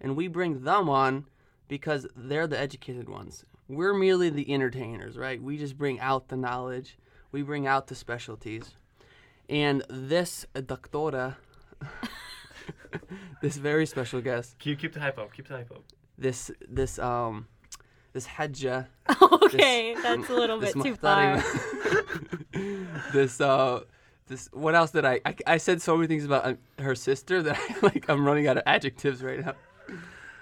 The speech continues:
Speaker 1: She's special because she helped me in college, and she brought me closer to community.
Speaker 3: Oh, really?
Speaker 1: And we're gonna dive into that. It's Doctor
Speaker 3: Okay.
Speaker 1: Iman Musa, everybody. <laughs> Mad-,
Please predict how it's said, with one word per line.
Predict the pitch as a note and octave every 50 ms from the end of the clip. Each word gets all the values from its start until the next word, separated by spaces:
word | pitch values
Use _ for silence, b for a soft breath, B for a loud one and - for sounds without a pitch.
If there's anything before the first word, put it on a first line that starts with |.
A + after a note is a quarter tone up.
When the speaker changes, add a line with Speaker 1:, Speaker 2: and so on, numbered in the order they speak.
| B B _
Speaker 1:
She's | - - F3+ G3 G3
special | - - - E3 E3 - E3+ D#3+
because | D3 D3 C#3 - C#3 B2+ B2 A#2+ A#2+ - - b b b b b b b b b _ _ _ _ _ _ _ _ _ _ _ _ - _ -
she | - - - - D#3+ E3
helped | E3 D#3+ D3+ C#3+ B2+ C3+ -
me | C3+ C#3 D3 D3+ D3
in | B2+ A#2+
college, | - - A2+ G#2+ E2 D#2+ D2+ D2+ - - - - - _ _ _ _ _ -
and | B2 A#2+ -
she | - D#3 D#3
brought | C#3 C3 B2+ G2+ G2+
me | C3 D3 D3
closer | C3+ - - A#2 A#2+ - -
to | - -
community. | - - - - A2 G#2+ - - - - - -
Speaker 3:
Oh, | F4+ F4+ F4+ F4 E4+ D#4+ D4+
really? | E4 E4+ F4 E4 D4+ C4+ B3 C3+ C3+ - -
Speaker 1:
And | A3 B2+ B2
we're | B2+ C3+ C#3
gonna | D3 D3 C3+ B2+
dive | B2 A#2 B2 B2 B2+
into | B2+ A#2+ - C#3
that. | B2 A#2 A2 -
It's | B2+ - -
Doctor | C4+ C#4 C4+ C3 C#3 C#3 C#4 C4+ C3 B2+
Speaker 3:
Okay. | - - C3
Speaker 1:
Iman | C3 C3 C3 C3 C3 C3 C3+ C3+ C#3 D3 D3+ D#3 _ _ _ -
Musa, | C#3 C#3 C#3 C#3 C#3 C3+ - - - B2 B2 B2+ B2+ - _ _ _ _ - - - _ _ _ _ _ - - - - -
everybody. | B2 A2+ - A#2+ A2 A2+ A2+ A2+ - - - - - - - - - - - - - -
<laughs> | - - - - - - - - - - - - - C#3
Mad-, | C3 C3+ C3+ C3